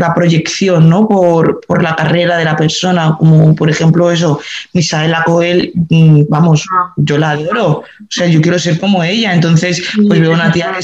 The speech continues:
Speaker 1: que, que produce, que actúa, y digo, "Coño, o sea, es posible", ¿no? Yo, por ejemplo, todo empezó también un poco con Lena Dunham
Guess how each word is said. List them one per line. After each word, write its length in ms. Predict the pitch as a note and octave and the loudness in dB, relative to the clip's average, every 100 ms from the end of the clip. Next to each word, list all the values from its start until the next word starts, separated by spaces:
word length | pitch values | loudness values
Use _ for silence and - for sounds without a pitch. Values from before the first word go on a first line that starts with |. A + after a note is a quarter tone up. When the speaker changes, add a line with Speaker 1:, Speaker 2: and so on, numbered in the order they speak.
| G4 | -10
Speaker 1:
que, 380 | F3 F3 E3 D#3 D3 D3 - | -14 -10 -8 -6 -8 -10 -6
que 460 | E3 D#3 D#3 D3+ | -4 -2 0 0
produce, 800 | D#3 D#3 E3 F3+ D#3+ E3 D#3+ D#3 | 0 2 2 2 0 0 0 0
que 280 | - D#3+ D#3 | 0 0 0
actúa, 720 | D#3 D#3 - F3+ F3 E3 D3 - - - | -2 -4 -2 2 2 2 -2 -6 -8 -8
y 100 | E3 | -2
digo, 320 | F3+ D#3+ D#3 | 0 0 -2
"Coño, 680 | - E3+ E3+ F3 A#3 G3+ - | -2 -4 -2 0 0 0 -4
o 80 | E3+ | -6
sea, 340 | E3+ C#3+ D3 _ _ | -4 -4 -6 _ _
es 180 | F3+ G3+ | -8 -4
posible", 520 | F#3+ - D#3 D3 C#3+ | -4 -2 2 2 2
¿no? 200 | D3+ G#3 | 0 0
Yo, 240 | G#3 F3+ F3 | 0 0 0
por 100 | F#3 | -2
ejemplo, 380 | E3+ F3+ G3+ G3+ - - - | -2 0 0 -2 -6 -10 -4
todo 160 | A3+ | 0
empezó 260 | A3+ A3 A3+ | 2 2 0
también 260 | A3 A3 A3 | 0 2 2
un 100 | G3+ | 2
poco 260 | G#3 G#3 | 2 2
con 200 | G3 F3+ | 0 0
Lena 240 | F3+ F3 D#3+ | 0 0 0
Dunham 440 | G3+ G#3+ G3 | 0 0 -2